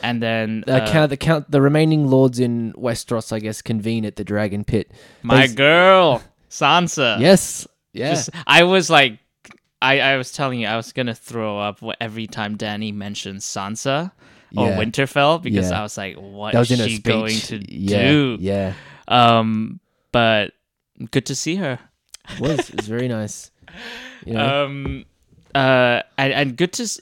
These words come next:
Speaker 1: it, okay, this is an interesting <laughs> scene, I guess. So we have, um, I guess the remaining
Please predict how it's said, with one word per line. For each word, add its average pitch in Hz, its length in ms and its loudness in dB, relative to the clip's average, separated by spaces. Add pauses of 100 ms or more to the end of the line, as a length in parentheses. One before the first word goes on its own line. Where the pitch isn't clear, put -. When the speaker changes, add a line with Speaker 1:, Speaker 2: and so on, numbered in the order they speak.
Speaker 1:
it, 233 160 0
okay, 160 240 0
this 202 180 -6
is 330 100 -8
an 262 120 -4
interesting 170 520 -4
<laughs> - 0 -
scene, 123 800 -4
I 104 120 -6
guess. - 600 -8 (480)
So 139 280 4
we 147 220 2
have, 151 640 4
um, 117 580 0 (300)
I 120 240 -4
guess 147 240 -2
the 131 160 0
remaining 117 880 -4